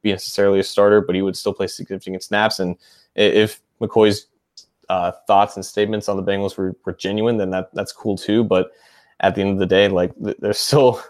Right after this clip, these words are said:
it's, it, I've always, I've said it a million times with the Bengals, it's just baby steps, right? This is just the first baby step in just getting them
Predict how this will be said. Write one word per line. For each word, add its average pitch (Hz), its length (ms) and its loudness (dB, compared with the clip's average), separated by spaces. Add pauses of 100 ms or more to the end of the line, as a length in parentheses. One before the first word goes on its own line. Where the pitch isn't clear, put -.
(200)
it's, 117 160 -8
it, 104 220 -2 (220)
I've 110 140 4
always, 123 240 4
I've 107 160 -4
said 127 180 4
it 117 60 6
a 113 40 4
million 117 220 2
times 104 220 0
with 95 100 -6
the 90 40 -2
Bengals, 90 200 -8
it's 95 140 -8
just - 180 -6
baby 98 240 0
steps, - 320 -10
right? 90 300 -2
This 104 340 -8
is 101 100 -6
just 101 140 -6
the 98 100 -8
first - 280 0
baby 104 200 4
step 104 300 2
in 95 80 -4
just 98 180 -10
getting 104 240 0
them 101 220 0